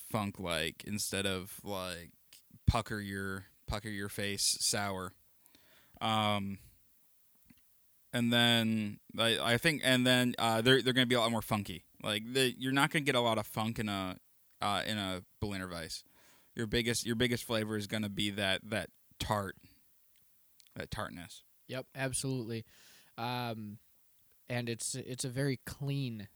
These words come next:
Speaker 2: lactic sour is,
Speaker 1: Yes.
Speaker 2: is another one of the defining characteristics. Um, but as far as the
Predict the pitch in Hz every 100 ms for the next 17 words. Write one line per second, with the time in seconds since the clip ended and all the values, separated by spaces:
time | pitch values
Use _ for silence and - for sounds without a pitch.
0 | _ - 117 107 - 107 - 117 117 120
1 | 107 85 - 135 143 151 147 139 131 120
2 | 117 120 117 113 120 110 107 101 - 107
3 | - - - - 135 139 139 131 117 _
4 | 143 135 - - - - - 131 127 156
5 | 151 151 139 135 131 123